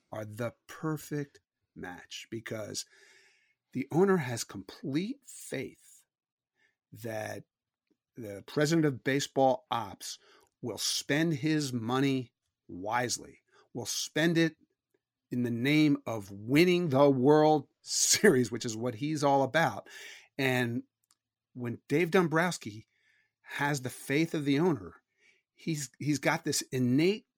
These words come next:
talent that other teams talk about of being able to convince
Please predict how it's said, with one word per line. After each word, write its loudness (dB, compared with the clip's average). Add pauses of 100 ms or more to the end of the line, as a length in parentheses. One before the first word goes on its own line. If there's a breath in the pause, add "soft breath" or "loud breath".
(220)
talent -4
that -12
other 2
teams 2
talk 2
about -4 (380 soft breath)
of -6
being 6
able 8
to 2
convince 0